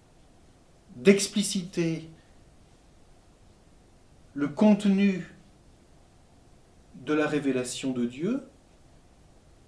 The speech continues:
qui s'adresse aux hommes. C'est ici tout le statut de ce que l'on appelle la parole de Dieu pour un croyant qui demandera d'être précisé, mais pour le moment, je, je ne fais que introduire.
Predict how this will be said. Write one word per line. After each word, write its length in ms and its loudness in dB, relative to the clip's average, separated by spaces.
qui 120 -8
s'adresse 480 0
aux 180 -2
hommes. 280 -10
C'est 220 -4
ici 260 -2
tout 100 -2
le 120 0
statut 520 -2
de 160 -4
ce 140 -12
que 120 -4
l'on 180 0
appelle 300 -2
la 100 -2
parole 380 0
de 120 0
Dieu 420 -2
pour 180 -6
un 80 -4
croyant 480 0
qui 280 -12
demandera 520 -2
d'être 280 -2
précisé, 540 -4
mais 240 0
pour 140 -4
le 100 0
moment, 320 0
je, 320 -2
je 120 -8
ne 160 -4
fais 240 -6
que 240 -6
introduire. 720 -8